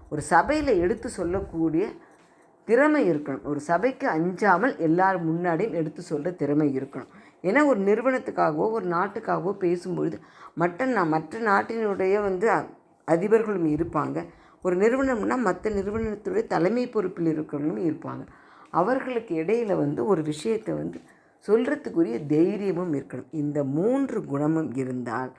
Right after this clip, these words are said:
அவனை இகல் வெல்லல் யாருக்கும் அரிது. அவனை வந்து பிரித்தல்,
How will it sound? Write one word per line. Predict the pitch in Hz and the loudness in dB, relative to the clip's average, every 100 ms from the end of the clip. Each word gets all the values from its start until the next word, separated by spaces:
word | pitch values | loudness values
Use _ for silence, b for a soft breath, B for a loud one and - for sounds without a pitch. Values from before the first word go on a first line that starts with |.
| B B | B B
அவனை | - 139 151 143 139 - | -4 0 2 2 0 -2
இகல் | 165 196 247 254 | -2 2 2 2
வெல்லல் | 175 147 143 185 - | 2 0 0 -2 -4
யாருக்கும் | 139 131 170 185 - 208 208 | -6 -2 -2 -4 -8 -6 -4
அரிது. | 156 120 117 131 143 135 92 b b b b b - | -4 -4 -6 -2 -2 -2 -4 b b b b b -2
அவனை | 143 156 147 | 4 4 4
வந்து | 139 180 262 262 - _ _ _ b b b b - | 0 0 0 -4 -8 _ _ _ b b b b 0
பிரித்தல், | 208 226 - 202 202 | 0 0 4 6 6